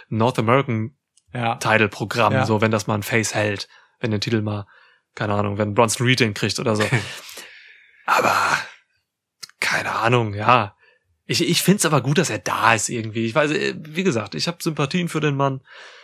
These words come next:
Speaker 1: Ähm, es, ich bewundere das auch, dass er wahrscheinlich der einzige Mensch auf Erden ist, der eine Jacke besaß, die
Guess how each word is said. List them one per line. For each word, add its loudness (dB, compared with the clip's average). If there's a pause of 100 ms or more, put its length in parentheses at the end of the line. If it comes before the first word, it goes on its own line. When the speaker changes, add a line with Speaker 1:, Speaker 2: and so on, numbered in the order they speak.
(460)
Speaker 1:
Ähm, 0 (320)
es, 2 (120)
ich -8
bewundere 2
das 0
auch, 2
dass -2
er 0 (180)
wahrscheinlich -2 (220)
der -6
einzige 0
Mensch -4
auf -4
Erden 2
ist, -8 (1200)
der 2
eine -2
Jacke 2
besaß, -2 (340)
die -2